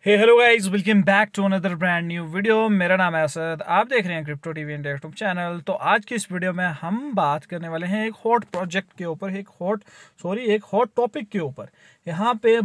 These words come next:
बहुत सारे लोग जो है मीम कॉइन्स में इन्वेस्टमेंट करना स्टार्ट कर चुके हैं और वो सभी कॉइन्स में जो उनको बोल रहा है कि ये मीम कॉइन में लगा दो, वो मीम कॉइन में लगा दो,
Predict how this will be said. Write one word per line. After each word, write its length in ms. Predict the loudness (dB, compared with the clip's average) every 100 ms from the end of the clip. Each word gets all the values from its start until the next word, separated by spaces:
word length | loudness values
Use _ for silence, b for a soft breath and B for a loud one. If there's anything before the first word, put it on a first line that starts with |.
| 0
बहुत 500 | -2 0 0 -2 -4
सारे 200 | -6 -4
लोग 220 | -6 -6
जो 120 | -8
है 100 | -6 -6
मीम 280 | -6 -8
कॉइन्स 380 | -6 -6 -6 -8
में 100 | -10
इन्वेस्टमेंट 460 | -8 -8 -8 -10 -8
करना 300 | -6 -4 -6
स्टार्ट 360 | -6 0 0 0
कर 140 | -4
चुके 240 | -4 -8 -6
हैं 160 | -4 -2
और 220 | -2 -2
वो 220 | 0 2 0 _ -10
सभी 340 | -4 0 0
कॉइन्स 320 | 0 -2 -2 -2
में 160 | -4
जो 200 | 0 6 8 6
उनको 260 | 4 2
बोल 200 | 4 4
रहा 80 | 2
है 60 | -2
कि 80 | -4
ये 140 | -2 0
मीम 220 | 0 0
कॉइन 200 | 0 0
में 100 | 0
लगा 220 | 0 -2
दो, 120 | -2
वो 240 | -2 -2 0
मीम 200 | 0 -2
कॉइन 200 | -2 -2
में 100 | -2
लगा 240 | 0 0
दो, 140 | -2